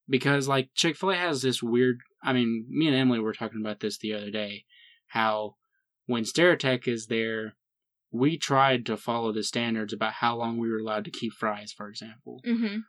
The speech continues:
Speaker 1: Like, and Emily was saying, "Oh, Chick-fil-A fries can actually last a little bit longer, but, like, McDonald's fries, if you don't get 'em, like, real quick out of,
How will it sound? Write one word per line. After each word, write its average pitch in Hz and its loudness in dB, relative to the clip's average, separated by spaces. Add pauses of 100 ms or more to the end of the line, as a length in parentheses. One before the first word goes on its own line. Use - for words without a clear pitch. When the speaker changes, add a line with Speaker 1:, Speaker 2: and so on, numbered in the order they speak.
(220)
Speaker 1:
Like, 110 -8
and 127 4
Emily 131 4
was 113 -4
saying, 113 -4
"Oh, 127 0
Chick-fil-A 170 2
fries 135 2
can 120 -2
actually 117 -2
last 113 -6
a - -14
little 113 -6
bit 113 -6
longer, 110 -4
but, 110 -6
like, 107 -8
McDonald's 123 2
fries, 110 -10 (300)
if 117 -4
you 123 4
don't 127 0
get 120 0
'em, 113 -4
like, 113 -4
real 117 -2
quick 120 -6
out 123 -4
of, 120 -14